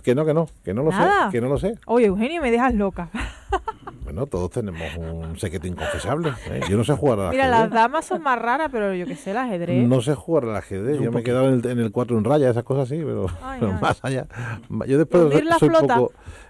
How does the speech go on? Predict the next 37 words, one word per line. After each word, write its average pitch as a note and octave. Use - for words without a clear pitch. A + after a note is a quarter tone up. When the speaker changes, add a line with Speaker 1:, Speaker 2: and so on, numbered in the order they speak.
Speaker 1:
que B2
no, D3+
que D3
no. D3+
David, F3+
a E3
ver, G3
¿tu E3+
primer F#3+
contacto G#3+
con G#3
el G3+
ajedrez G3
es -
cuando E3+
tú D#3+
tienes G3
conciencia F#3
de E3
no C#3+
saber D3+
jugar D3
al C#3
ajedrez? D3
¿Te A2+
alcanza D#3+
la F3+
memoria F3+
o -
no? G2+
Speaker 3:
Bueno, B2+
no C3
me C#3
alcanza C3
mucho, A2+
¿no? D3
Pero, A2+